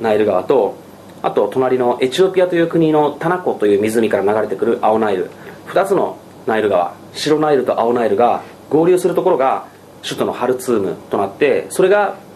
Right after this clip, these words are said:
ナイル川がずーっと北上して、エジプトのアレクサンドリア、地中海まで、あのー、流れていくという、そういう川です、ナイル川は。で、そういった青ナイル、白ナイルが合流することによって、あのー、非常に高い栄養分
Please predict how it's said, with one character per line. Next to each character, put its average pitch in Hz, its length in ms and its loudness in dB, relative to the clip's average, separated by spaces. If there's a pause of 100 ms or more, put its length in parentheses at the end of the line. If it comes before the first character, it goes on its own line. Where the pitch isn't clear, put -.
(120)
ナ 123 140 0
イ 123 40 2
ル 120 60 4
川 110 140 4
が 98 100 0
ず 117 100 0
ー 113 380 2
っ - 40 -12
と 180 140 2
北 147 140 0
上 147 140 2
し - 80 -6
て、 165 240 2 (320)
エ 120 80 2
ジ 127 100 0
プ - 60 -12
ト 127 100 0
の 151 300 0 (180)
ア 117 80 -2
レ 120 80 2
ク - 80 -8
サ 123 100 -4
ン 117 80 -2
ド 113 60 0
リ 101 100 2
ア、 87 140 -2 (220)
地 - 100 -6
中 131 220 0
海 110 180 0
ま 113 80 -2
で、 123 320 0 (340)
あ 101 100 -2
の 95 380 0
ー、 104 120 0
流 113 60 -2
れ 107 80 0
て 104 120 -4
い 107 60 -2
く - 140 -2
と 143 120 2
い 98 120 0
う、 82 100 0
そ - 160 0
う 139 60 4
い 135 120 4
う 131 80 -2
川 120 220 -2
で 90 60 -4
す、 - 140 -8
ナ 98 80 -4
イ 95 40 -2
ル 95 80 0
川 87 140 0
は。 - 180 -8 (640)
で、 165 80 0
そ 196 220 2
う - 20 2
い 208 80 -4
っ - 20 -16
た 180 380 0 (200)
青 208 220 0
ナ 262 140 0
イ - 20 2
ル、 135 80 2
白 139 140 0
ナ 147 100 2
イ 143 40 0
ル 131 40 0
が 107 80 2
合 123 200 2
流 139 100 2
す 139 100 -4
る 139 80 -2
こ 143 80 0
と 135 80 0
に 123 60 0
よ 92 80 0
っ - 40 -8
て、 95 360 0 (400)
あ 117 100 0
の 107 380 0
ー、 - 20 -6
非 139 100 -6
常 220 140 4
に 220 140 0
高 185 240 0
い 120 160 -4
栄 139 160 2
養 143 160 2
分 101 220 -4